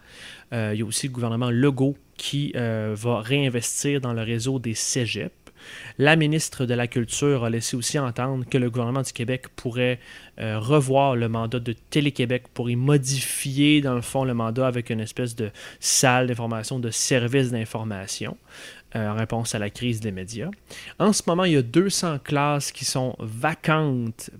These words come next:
pour la présente rentrée scolaire. Euh, le P Q, avec ça, est très critique et dit que c'est une preuve que, euh, la maternelle quatre ans est irréaliste. Euh, cyberattaque, euh, Revenu Québec a frôlé la catastrophe à deux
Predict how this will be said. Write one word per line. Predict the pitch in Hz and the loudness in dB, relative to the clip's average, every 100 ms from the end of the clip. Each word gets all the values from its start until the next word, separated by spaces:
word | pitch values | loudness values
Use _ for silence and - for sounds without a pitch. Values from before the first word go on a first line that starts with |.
| - _ - | -20 _ -2
pour | 139 147 | 2 2
la | 120 | 2
présente | - - 139 123 135 135 - | -2 -2 0 2 0 -2 -4
rentrée | 113 123 123 127 131 | -2 0 0 -2 -2
scolaire. | - - 147 123 117 139 175 165 - - - - | 0 0 2 4 2 2 0 -2 -4 -12 -14 -4
Euh, | 127 120 117 113 107 107 | 0 4 4 4 4 4
le | 131 | 4
P | 139 170 | 4 2
Q, | - | 4
avec | 214 160 | 4 6
ça, | - | 4
est | 170 | 2
très | - 170 | 4 2
critique | - 147 - 175 - | 2 0 2 0 0
et | 127 | -2
dit | 135 | -2
que | 151 | -6
c'est | - | -2
une | 131 | -2
preuve | 113 135 135 | 0 0 0
que, | - 131 135 135 - - - | 0 0 2 -2 -8 -10 -2
euh, | 117 | 2
la | 120 | 4
maternelle | 127 127 123 120 131 | 4 2 0 0 0
quatre | 135 120 - | 0 -4 -2
ans | 139 - | -4 -2
est | 139 143 - | 0 0 0
irréaliste. | 156 156 120 120 170 147 104 127 208 - - - 277 - _ - - - - - - | 2 2 2 4 6 6 4 -2 -2 -2 -4 -6 -12 -14 _ -20 -20 -16 -16 -12 -2
Euh, | 135 131 131 127 | 0 2 2 2
cyberattaque, | - - 220 202 214 175 - 170 165 - - | 2 2 4 4 6 4 4 2 0 -4 2
euh, | 135 120 | 4 4
Revenu | 127 135 175 | 4 4 4
Québec | - 127 156 - | 2 4 2 0
a | 135 | -4
frôlé | 120 - 147 151 156 | -4 -6 0 2 4
la | 160 120 | 2 0
catastrophe | 127 123 117 - 151 - | -2 -4 -4 -4 -6 -4
à | 123 120 | -4 -2
deux | 117 160 | 2 2